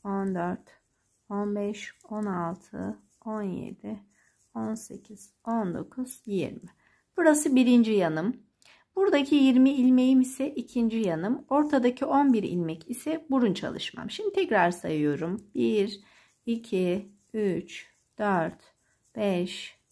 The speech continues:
altı, yedi, sekiz, dokuz, on, on bir. Örgümde geriye dönüyorum. İlk ilmeğimi örmeden aldıktan sonra bu ilmeğim birinci ilmeğim oluyor. Sayıyorum. İki,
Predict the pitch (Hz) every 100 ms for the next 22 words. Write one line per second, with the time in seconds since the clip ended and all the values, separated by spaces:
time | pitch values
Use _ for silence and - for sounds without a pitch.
0 | _ _ _ _ - - 185 - - -
1 | 165 214 _ - 202 202 202 165 170 196
2 | _ - 202 196 - 139 - - - _
3 | _ 196 196 220 208 226 - _ _ _
4 | _ - 214 214 214 240 - _ _ _
5 | 180 - - - - - _ _ - 359
6 | 247 226 220 240 220 190 170 - 135 -
7 | - - - - _ _ _ _ _ _
8 | _ _ _ _ _ _ _ _ - _
9 | _ _ _ - 453 392 240 196 175 170
10 | 170 226 233 175 170 175 185 175 180 -
11 | 170 175 165 156 208 240 220 165 160 156
12 | 151 165 170 180 233 233 233 233 233 226
13 | 247 247 226 185 151 131 - - 220 226
14 | - 220 214 226